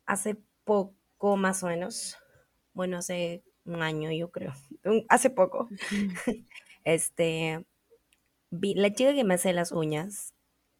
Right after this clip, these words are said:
Speaker 1: es una chica con el real cuerpo para mí, o sea, es una pera. <laughs> Es una pera.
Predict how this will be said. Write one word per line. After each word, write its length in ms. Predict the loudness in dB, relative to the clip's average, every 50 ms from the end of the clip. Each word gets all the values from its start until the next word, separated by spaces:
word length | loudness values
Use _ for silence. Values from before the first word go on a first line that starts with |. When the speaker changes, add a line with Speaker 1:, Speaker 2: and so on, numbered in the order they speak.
| _ _ _ _ _ _ _ _ _ _
Speaker 1:
es 360 | -2 0 0 0 -2 -6 -10 _ -6
una 220 | -4 -4 -4 -4
chica 320 | -6 -8 -6 -4 -4 -4 -2
con 220 | -4 -6 -6 -6 _ 0
el 180 | 2 2 4 4
real 240 | 4 4 4 4
cuerpo 440 | 2 0 0 0 -2 -4 -6 -4 0
para 220 | 2 4 4 4 4
mí, 220 | 2 0 -4 -6
o 20 |
sea, 240 | -8 -8 -8 -10 -10 _ _ _ _ _ _ _ _ _ _ _ 0
es 300 | 0 0 0 -2 -8 -12 -18 -20 -20 _ _ _
una 360 | 2 4 4 4 4 2 2
pera. 380 | 2 2 2 2 -2 -8 -16 _ _ _ _ -12
<laughs> 440 | -12 -12 -12 -14 -18 -20 -20 _ -10
Es 200 | -8 -6 -4 -2
una 260 | 0 0 0 -2 -4
pera. 320 | -8 -8 -8 -10 -14 -20